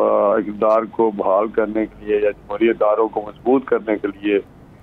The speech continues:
मैं समझता हूँ People's Party का बड़ा इसमें leading role रहा है, लेकिन इस दफ़ा जो हुआ है वो unfortunately उनकी तरफ से भी ऐसा काम हुआ है जो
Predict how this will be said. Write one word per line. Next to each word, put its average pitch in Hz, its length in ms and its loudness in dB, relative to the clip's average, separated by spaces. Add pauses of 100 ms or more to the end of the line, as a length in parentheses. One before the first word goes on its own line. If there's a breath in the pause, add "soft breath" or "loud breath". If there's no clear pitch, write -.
(920)
मैं 135 260 4
समझता 143 340 0
हूँ 165 100 0
People's 147 320 2
Party 131 340 2
का 156 120 0
बड़ा 131 220 2
इसमें 139 320 -2
leading 123 400 -2
role 120 260 0
रहा 117 200 2
है, 98 80 -4 (400)
लेकिन 127 260 -2 (420)
इस - 200 -4
दफ़ा 151 220 -2
जो 143 200 2
हुआ 113 240 2
है 139 140 4
वो 139 460 0
unfortunately 131 840 -2
उनकी 135 260 -2
तरफ 117 260 -2
से 131 140 -2
भी 123 220 0 (760)
ऐसा 113 260 2
काम 127 340 -2
हुआ 117 200 -2
है 131 100 0
जो 123 440 2